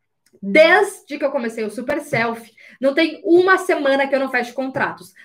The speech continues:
Na verdade, desde que eu comecei o Super Self,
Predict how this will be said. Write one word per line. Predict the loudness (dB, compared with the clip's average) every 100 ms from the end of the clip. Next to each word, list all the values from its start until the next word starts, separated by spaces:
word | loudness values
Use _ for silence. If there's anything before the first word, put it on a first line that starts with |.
| -8
Na | -2
verdade, | 2 2 2
desde | 4 4 4
que |
eu | 0
comecei | 0 -2 -2 -2 -2 -6 -12
o | -10
Super | -8 -8
Self, | -4 -2 -2 -6